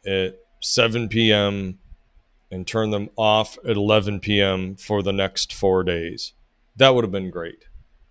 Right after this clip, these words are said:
Because those little mechanical timers,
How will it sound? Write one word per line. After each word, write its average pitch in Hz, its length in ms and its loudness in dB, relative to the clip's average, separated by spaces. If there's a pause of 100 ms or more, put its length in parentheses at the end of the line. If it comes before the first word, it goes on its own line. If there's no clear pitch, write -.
(800)
Because 104 280 -4
those 98 180 -4
little 127 160 4
mechanical 110 640 -2
timers, 104 720 -4